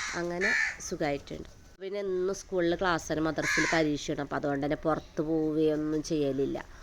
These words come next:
അതുകൊണ്ടാണ് പിന്നെ വീഡിയോ ഒന്നും കാണാത്തത്. പിന്നെ കുക്കിംഗ് വീഡിയോ ഇന്നലെ ഞാനൊന്നും ഇട്ടിട്ടില്ല, ഇന്നലെ അങ്ങനെ പോയതുകൊണ്ട് തന്നെ എനിക്കൊന്നും ഇടാനൊന്നും പറ്റിയിട്ടില്ല.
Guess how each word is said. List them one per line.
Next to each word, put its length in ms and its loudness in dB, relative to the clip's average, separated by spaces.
അതുകൊണ്ടാണ് 460 2
പിന്നെ 160 4
വീഡിയോ 320 4
ഒന്നും 140 2
കാണാത്തത്. 340 -2
പിന്നെ 220 2
കുക്കിംഗ് 400 -2
വീഡിയോ 280 0
ഇന്നലെ 440 2
ഞാനൊന്നും 460 0
ഇട്ടിട്ടില്ല, 380 2
ഇന്നലെ 220 2
അങ്ങനെ 160 2
പോയതുകൊണ്ട് 520 2
തന്നെ 260 2
എനിക്കൊന്നും 440 -4
ഇടാനൊന്നും 460 0
പറ്റിയിട്ടില്ല. 460 -4